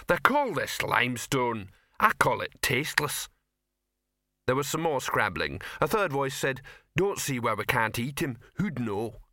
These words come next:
"You uncivilized troll," scolded Rock. "What you thinking of? You eat people, everyone laugh at you, say,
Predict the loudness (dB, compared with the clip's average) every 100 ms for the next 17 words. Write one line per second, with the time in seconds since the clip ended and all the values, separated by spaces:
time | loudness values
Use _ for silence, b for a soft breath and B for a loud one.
0 | _ _ _ _ _ -4 -2 -2 0 0
1 | 0 -2 -2 0 0 0 -2 -2 0 -2
2 | -4 -10 -8 -2 0 0 -2 -2 0 -2
3 | -6 _ b b -2 2 0 0 -2 -2
4 | 0 -2 -4 B -4 -2 -2 -2 -2 -2
5 | -2 -2 0 2 2 -2 0 0 0 0
6 | -2 -2 -2 0 0